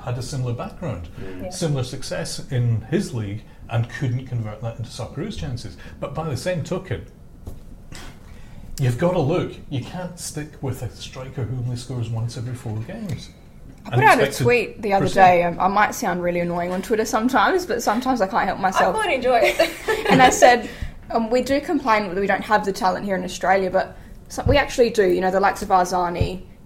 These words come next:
Speaker 4: McLaren, and it's right. Sometimes it's right. They're right in front of us, and they don't get chosen. Just like, I mean, I'm glad, really glad Arzani is, is there.
Speaker 2: Yeah.
Speaker 4: Um, but the likes of McLaren, you know, it's
Speaker 2: Well,
Speaker 4: we need to just
Speaker 2: that
Speaker 4: give them that chance."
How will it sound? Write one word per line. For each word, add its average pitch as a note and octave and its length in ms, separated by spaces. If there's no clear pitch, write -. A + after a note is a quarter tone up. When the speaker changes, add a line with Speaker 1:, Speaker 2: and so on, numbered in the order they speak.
Speaker 4:
McLaren, F3 640
and F#3 540
it's G#3 160
right. C4 180
Sometimes C4 400
it's F3+ 140
right. F3 240
They're F#3 120
right F#3+ 180
in F3+ 60
front A#3 200
of C4 80
us, - 360
and F#3 160
they F3+ 60
don't F#3 140
get E3+ 140
chosen. F3 400
Just - 180
like, - 460
I - 60
mean, G3+ 140
I'm G3 100
glad, F#3+ 320
really F#3+ 180
glad F3+ 220
Arzani F3+ 500
is, - 280
is F3+ 160
there. F3+ 220
Speaker 2:
Yeah. - 200
Speaker 4:
Um, F3+ 400
but F#3 260
the F#3 60
likes F3+ 320
of F3 80
McLaren, D#3+ 460
you D#3+ 60
know, - 100
it's - 500
Speaker 2:
Well, C#3+ 80
Speaker 4:
we A3+ 60
need B3 120
to A#3 60
just - 200
Speaker 2:
that D3 120
Speaker 4:
give F3+ 120
them F3+ 160
that - 140
chance." - 480